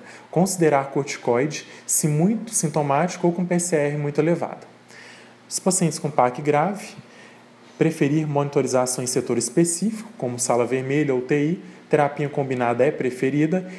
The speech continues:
e o corticoide provavelmente ajudará a maioria desses pacientes. Lembrar de reavaliar frequentemente o paciente para risco de resistência antimicrobiana, bem como para chances de alta. Se normalização dos dados vitais, antibiótico oral e alta.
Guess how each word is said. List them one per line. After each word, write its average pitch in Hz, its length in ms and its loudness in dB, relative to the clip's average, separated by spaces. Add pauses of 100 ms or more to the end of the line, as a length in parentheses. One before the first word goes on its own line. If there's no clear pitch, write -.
(120)
e 170 40 0
o 156 40 2
corticoide 156 600 0
provavelmente 170 720 0
ajudará 147 680 0 (240)
a 139 80 -4
maioria 139 380 2
desses 135 260 -4
pacientes. - 760 -8 (960)
Lembrar 147 440 2
de 160 120 -4
reavaliar 135 500 0
frequentemente 156 760 -4
o - 40 -12
paciente 151 600 -4
para 139 220 2
risco 139 360 -6
de 123 100 -6
resistência 123 560 -4
antimicrobiana, 135 840 -4 (240)
bem 156 160 0
como 160 200 -4
para 156 300 -2
chances 143 380 -6
de 165 100 -4
alta. 98 320 -6 (320)
Se - 220 -2
normalização 135 720 0
dos 120 140 -4
dados 117 260 0
vitais, 160 600 -2
antibiótico 135 720 -2
oral 156 320 2
e 190 60 -2
alta. 107 360 -6